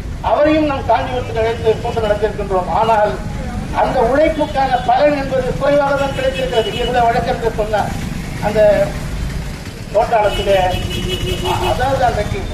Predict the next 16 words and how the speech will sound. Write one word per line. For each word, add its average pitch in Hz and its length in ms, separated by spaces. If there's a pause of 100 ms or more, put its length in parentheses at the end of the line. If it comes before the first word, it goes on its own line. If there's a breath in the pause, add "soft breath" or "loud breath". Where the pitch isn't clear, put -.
ஆயிரக்கணக்கான 285 760
மக்கள் 262 300
அங்கே 247 260
கூடி 247 240
அந்த 220 180
ஆதிக்கத்தை 220 500
எதிர்த்து 220 280
அன்றைக்கு 208 320
இருந்தார்கள். - 480 (160)
அன்றைக்கு, - 360 (640)
அ, - 40 (140)
வழக்கறிஞர், 208 680
அதே 202 180
போல 202 180 (100)
மார்த்தாண்டெல்லாம் 220 680
அந்த 202 160